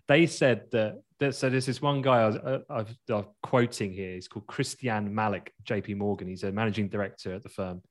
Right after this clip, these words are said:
He said, "Shale is in a straitjacket." <laughs>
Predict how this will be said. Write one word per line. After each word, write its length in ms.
He 100
said, 260
"Shale 800
is 140
in 120
a 60
straitjacket." 1160
<laughs> 100